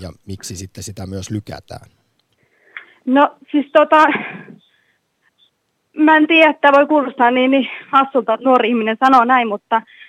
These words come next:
Speaker 2: mulla on, niinku, ollut realistinen kuva siitä perhe-elämästä. Ja, ö, onhan niin, niin mulla on ollut aika rankka tai vaativa vauva,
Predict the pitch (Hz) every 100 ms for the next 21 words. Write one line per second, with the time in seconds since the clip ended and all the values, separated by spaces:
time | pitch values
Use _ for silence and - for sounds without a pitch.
0 | - 320 311 294 302 311 320 370 403 202
1 | 208 202 180 190 170 175 196 190 208 208
2 | 202 170 170 202 - 214 - _ _ _
3 | _ _ - 262 - - _ _ _ _
4 | _ - 277 262 247 233 _ - 302 330
5 | 330 339 262 262 254 262 - - 262 262
6 | 254 254 247 254 277 269 - 220 - -
7 | _ - - - 233 311 320 233 180 185
8 | 202 262 311